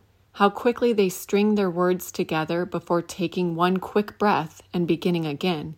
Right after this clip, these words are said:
fearful they may be cut off. It's apparent in the eyes of somebody who is in an immense amount of psychological stress.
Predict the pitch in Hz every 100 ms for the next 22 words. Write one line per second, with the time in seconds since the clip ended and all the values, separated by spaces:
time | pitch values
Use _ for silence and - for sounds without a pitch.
0 | - - - _ _ - 233 254 175 147
1 | 165 165 165 160 156 170 151 170 156 -
2 | - _ _ _ _ _ _ _ _ _
3 | _ _ _ _ _ _ - 208 214 208
4 | 202 196 214 214 196 180 - 175 180 185
5 | 185 160 - 175 170 175 170 170 - -
6 | - _ 202 196 175 185 175 165 165 175
7 | 196 - 185 170 170 - 165 - 165 165
8 | 160 160 165 - 147 - - 156 - -
9 | -